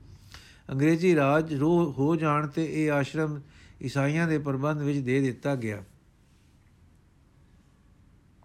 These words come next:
ਸਾਖੀ ਨੰਬਰ ਤੇਈ, ਗ੍ਰਹਿ ਨਿਵਾਰਣ। ਤਵਾਰੀ ਖਾਲਸਾ ਮੁਜਬ, ਮੁਜਬ ਤਰਨ ਤਾਰਨ ਤੋਂ ਖਡੂਰ ਤੇ ਫਿਰ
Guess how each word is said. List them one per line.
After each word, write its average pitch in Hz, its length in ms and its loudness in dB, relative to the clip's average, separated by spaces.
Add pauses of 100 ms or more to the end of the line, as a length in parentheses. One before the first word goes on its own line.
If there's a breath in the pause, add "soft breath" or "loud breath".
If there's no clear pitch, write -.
(1800 soft breath)
ਸਾਖੀ 143 480 -2
ਨੰਬਰ 135 300 -2
ਤੇਈ, 151 500 0 (380)
ਗ੍ਰਹਿ 160 300 2
ਨਿਵਾਰਣ। 123 520 -4 (1400 loud breath)
ਤਵਾਰੀ 147 320 4
ਖਾਲਸਾ 147 500 0
ਮੁਜਬ, 151 360 -2
ਮੁਜਬ 151 420 2 (420)
ਤਰਨ 175 260 2
ਤਾਰਨ 156 380 0
ਤੋਂ 156 140 -2
ਖਡੂਰ 147 460 2
ਤੇ 151 200 0
ਫਿਰ 147 280 2